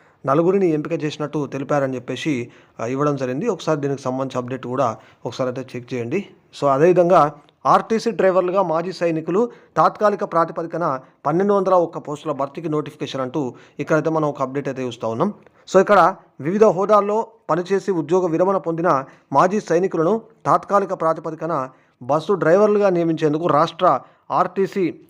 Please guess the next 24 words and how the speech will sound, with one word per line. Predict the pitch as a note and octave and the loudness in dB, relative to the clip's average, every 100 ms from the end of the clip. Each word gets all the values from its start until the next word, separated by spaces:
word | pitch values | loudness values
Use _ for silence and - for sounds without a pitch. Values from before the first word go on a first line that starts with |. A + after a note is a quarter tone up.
| _ - | _ -8
సైనిక | - D#3+ F#3 | 0 0 0
సంక్షేమ | F#3 D#3 D#3+ F3 E3 | -2 -4 -4 -4 -2
శాఖలు | - D3 D3+ | -2 -2 -2
నిర్ణయించని | D3+ C#3+ D#3 C#3+ C#3 C3 | -6 -4 -4 -2 -4 -6
చెప్పేసి | B2 B2 E3 C3+ A#2+ - _ | -8 -6 -4 -4 -6 -16 _
ఇక్కడైతే | D3 D#3+ D#3+ E3+ | 0 2 4 4
అప్‌డేట్ | D3+ D#3 D#3+ | 0 -2 -2
చూస్తూ | D#3 C#3 | -4 -6
ఉన్నాం. | B2 C#3 A3 - - | -4 -4 -8 -12 -4
So, | E3 | 0
మాజీ | D3 F3 F#3 | 4 2 0
సైనికులకు | F3 F3 E3+ D#3 | -4 -4 -4 -8
సంబంధించి | - B2 A2+ G2 - _ _ _ _ _ _ _ - _ _ _ F3 | -8 -10 -10 -12 -20 _ _ _ _ _ _ _ -20 _ _ _ 2
ఈ | |
మేరకు | G3 G#3+ G#3 | 4 4 2
రాష్ట్ర | F3 F3+ G3+ | 2 2 2
వ్యాప్తంగా | G3 - F3+ F#3 | 0 0 0 2
ఆర్టీసీలో | E3 E3 F3+ F#3 G#3 | 2 -2 -6 -6 0
ఖాళీగా | E3 E3+ E3+ | 0 2 2
ఉన్న | F3 | 0
పన్నెండు | F3+ D#3 E3 | 0 0 0
వందల | E3 | -2
ఒక్క | D#3 D#3+ | -4 -4
డ్రైవర్ | C3+ D3 F3 | -2 2 2